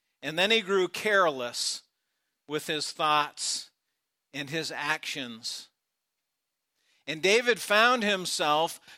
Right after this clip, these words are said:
not where he needed to be spiritually and physically. And as a result of that, he sinned grievously.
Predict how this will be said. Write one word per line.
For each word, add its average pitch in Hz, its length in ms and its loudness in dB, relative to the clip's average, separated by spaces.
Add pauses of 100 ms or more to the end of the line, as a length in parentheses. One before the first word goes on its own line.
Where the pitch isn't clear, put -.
not 202 440 4
where 214 280 6
he 202 220 0
needed 196 420 2
to 175 100 -4
be 147 520 0 (420)
spiritually 196 1120 2 (220)
and 208 260 4
physically. 160 760 -2 (1600)
And 147 100 -2
as 151 140 -2
a 165 40 -4
result 185 480 2
of 143 160 0
that, 139 340 2
he 151 180 -8
sinned 156 680 -2 (360)
grievously. 139 880 -4